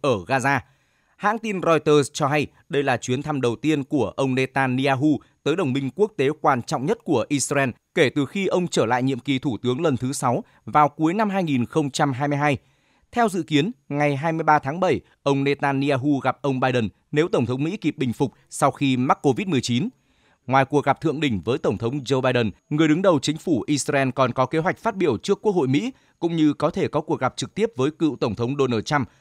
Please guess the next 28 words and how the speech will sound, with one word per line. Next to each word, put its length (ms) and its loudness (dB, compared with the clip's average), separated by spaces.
ứng 160 -4
cử 140 0
viên 200 -2
chính 200 -4
thức 160 -8
của 140 0
Đảng 200 -2
Cộng 220 -4
hòa, 240 -2
trong 160 0
cuộc 240 0
bầu 160 2
cử 260 -2
Tổng 220 0
thống 200 -4
Mỹ 180 -6
tháng 180 -4
mười 80 -2
một 220 -2
tới 100 -2
đây. 180 2
Ít 160 -2
ngày 160 -2
trước, 340 0
một 220 0
số 220 -2
nguồn 240 0
tin 220 0